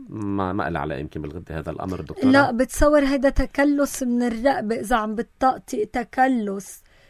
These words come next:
Speaker 2: تكلس مع تشنج بالعضلات على الأرجح هيك.
Speaker 1: نعم. دكتورة، عندما نقول تورم بالغدة،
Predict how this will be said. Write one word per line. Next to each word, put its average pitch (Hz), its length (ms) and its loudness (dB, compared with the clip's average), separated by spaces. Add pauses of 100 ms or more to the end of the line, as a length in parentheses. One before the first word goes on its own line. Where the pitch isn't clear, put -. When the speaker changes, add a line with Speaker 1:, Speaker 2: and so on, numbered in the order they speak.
(120)
Speaker 2:
تكلس 247 520 -2
مع 226 100 -4
تشنج 233 680 -6
بالعضلات 214 840 -4
على 214 180 -6
الأرجح 208 640 -8
هيك. 185 460 -8 (220)
Speaker 1:
نعم. 160 140 -4 (1400)
دكتورة، 123 600 0
عندما 101 440 0
نقول 101 380 -4
تورم 87 760 -6
بالغدة، 78 1400 -8